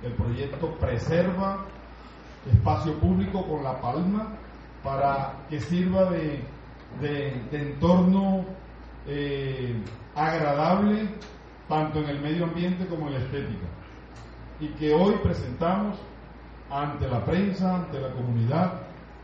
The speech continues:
como uno de los principales proyectos que ha gestionado el gobierno de la transformación en asocio con el sector privado, en este caso Neo Rúa,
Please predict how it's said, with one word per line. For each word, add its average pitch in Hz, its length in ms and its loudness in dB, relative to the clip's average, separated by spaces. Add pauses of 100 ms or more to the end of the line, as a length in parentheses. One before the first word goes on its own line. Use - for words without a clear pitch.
(920)
como 156 220 4
uno 202 240 8
de 196 100 6
los 175 140 8
principales 165 640 8
proyectos 156 560 2 (140)
que 135 340 -6 (600)
ha 160 220 2
gestionado 151 680 2
el 143 100 0
gobierno 139 380 0
de 147 60 0
la 135 120 0
transformación 120 720 0 (420)
en 160 200 4
asocio 170 600 4
con 147 260 -2
el 131 220 -2
sector 156 460 2
privado, 185 540 4
en 151 80 0
este 156 220 0
caso 156 380 0 (580)
Neo 170 320 6
Rúa, 220 460 6